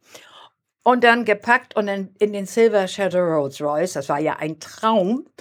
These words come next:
sind wir raus Richtung Southampton gefahren, nach Bewley. Das war ein ganz bekannter Ort. Und da ist ein Schloss. Und da lebt Lord Montagu mit Frau.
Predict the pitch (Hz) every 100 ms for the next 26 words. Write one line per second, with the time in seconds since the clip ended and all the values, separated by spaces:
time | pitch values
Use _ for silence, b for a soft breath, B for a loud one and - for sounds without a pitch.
0 | B B - 220 190 208 196 240 247 233
1 | 233 214 196 226 208 208 202 233 226 196
2 | 185 - 151 147 233 349 B B B B
3 | 214 202 185 190 247 233 165 147 147 170
4 | 180 190 196 240 247 247 240 202 202 185
5 | 135 117 - - 180 185 202 - - 233
6 | 226 - 185 - - - 170 202 233 254
7 | 254 - 185 185 - 185 233 262 190 208
8 | 220 208 202 - - 139 98 -